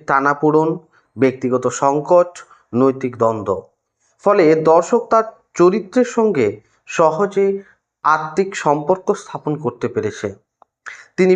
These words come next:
প্রযোজক হিসেবেও কিছু গুরুত্বপূর্ণ কাজ করেছেন, যা বাংলা চলচ্চিত্রের শিল্পমান রক্ষায় সহায়ক হয়। তার অভিনয় আজও প্রজন্মের পর প্রজন্ম প্রাসঙ্গিক এবং অনুপ্রেরণাদায়ক।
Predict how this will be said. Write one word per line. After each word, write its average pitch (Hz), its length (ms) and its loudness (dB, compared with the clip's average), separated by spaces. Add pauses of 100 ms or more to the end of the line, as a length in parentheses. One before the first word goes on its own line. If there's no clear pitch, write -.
প্রযোজক 175 480 4
হিসেবেও 220 480 2
কিছু 151 300 -4
গুরুত্বপূর্ণ 156 640 -2
কাজ 147 300 0
করেছেন, 123 480 -2 (520)
যা 120 160 0
বাংলা 135 480 2
চলচ্চিত্রের 143 760 -2 (400)
শিল্পমান 170 680 0
রক্ষায় 135 560 -2 (300)
সহায়ক 127 560 -2
হয়। 95 280 -6 (840)
তার 143 160 2
অভিনয় 202 480 4 (260)
আজও 143 340 2 (140)
প্রজন্মের 156 560 0
পর 151 140 0
প্রজন্ম 135 480 0 (1080)
প্রাসঙ্গিক 180 600 0 (160)
এবং 113 260 0 (400)
অনুপ্রেরণাদায়ক। 113 1120 0